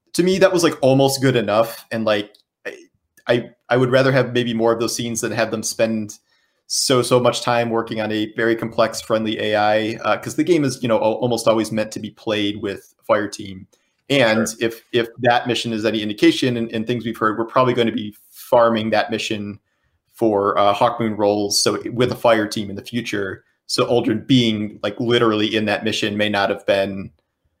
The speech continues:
Speaker 1: the best thing, but again, like, they never do it with any mission. And I, I remember the promise of D two also, where they're like, "Oh, you,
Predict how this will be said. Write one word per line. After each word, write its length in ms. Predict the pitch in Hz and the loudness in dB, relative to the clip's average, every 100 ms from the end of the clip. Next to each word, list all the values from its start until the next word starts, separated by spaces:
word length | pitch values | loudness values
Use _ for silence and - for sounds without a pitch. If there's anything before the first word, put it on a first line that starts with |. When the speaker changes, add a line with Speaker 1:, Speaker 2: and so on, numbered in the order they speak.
| _ _ _ _ - | _ _ _ _ -6
Speaker 1:
the 80 | |
best 280 | 95 90 - | 0 0 2
thing, 180 | 143 139 | 2 4
but 220 | 131 127 | 4 4
again, 320 | 135 127 107 | 2 2 2
like, 140 | 101 113 | 0 0
they 100 | 131 | 4
never 260 | 131 120 | 4 2
do 160 | 117 117 | 2 0
it 80 | 107 | 0
with 140 | 110 | -4
any 240 | - 110 98 | -2 -2 -4
mission. 320 | 98 - 104 | -8 -6 -6
And 140 | 101 - | -4 0
I, 120 | 131 | 0
I 100 | 131 | 4
remember 260 | 147 160 127 | 4 4 4
the 80 | 117 | 2
promise 380 | - 123 113 117 | 2 2 2 -4
of 160 | - | -8
D 160 | 127 113 | -8 -8
two 240 | - 107 | -6 -2
also, 320 | 113 120 107 | 0 0 -2
where 100 | 104 | -2
they're 100 | 107 | -2
like, 220 | 110 113 - | -2 -2 2
"Oh, 220 | 202 190 | 4 6
you, 300 | 156 135 160 | 4 2 -2